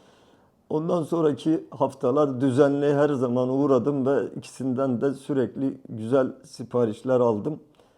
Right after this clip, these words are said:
Ee, böyle de bir inadım vardı yani, "Ben nasıl mal satmadan çıkarım?" falan gibilerden.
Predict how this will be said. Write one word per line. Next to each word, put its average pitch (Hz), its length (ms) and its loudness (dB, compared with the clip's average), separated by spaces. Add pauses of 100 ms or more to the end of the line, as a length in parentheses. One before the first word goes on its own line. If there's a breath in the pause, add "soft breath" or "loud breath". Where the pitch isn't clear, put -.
(520 soft breath)
Ee, 117 340 -2
böyle 123 320 2
de 135 140 4
bir 131 120 -2
inadım 131 540 0
vardı 107 280 2
yani, 107 340 -2
"Ben 120 240 0
nasıl 127 280 -2
mal 113 200 0
satmadan 107 580 -4
çıkarım?" 101 440 -6
falan 101 400 -6
gibilerden. 98 520 -6